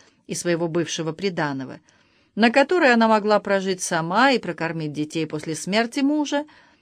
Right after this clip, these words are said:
то большую часть правления Виктории женщина была абсолютно бесправна при жизни мужа и после его смерти.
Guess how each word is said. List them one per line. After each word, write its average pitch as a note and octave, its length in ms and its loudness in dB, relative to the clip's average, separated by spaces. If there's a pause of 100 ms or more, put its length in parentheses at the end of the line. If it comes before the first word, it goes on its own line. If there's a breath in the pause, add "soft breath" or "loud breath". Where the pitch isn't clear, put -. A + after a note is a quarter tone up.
(280 soft breath)
то C#4 120 6
большую D4 460 4
часть B3 320 2
правления G#3 580 2
Виктории F3 640 0 (280 loud breath)
женщина A#3+ 760 2 (240)
была G3 320 4
абсолютно A3+ 720 -2
бесправна G#3+ 640 0
при D#3 160 -6
жизни D3 360 -6
мужа A#3 340 -2
и F#3 60 -2
после E3+ 340 -8
его D3 120 -8
смерти. - 560 -12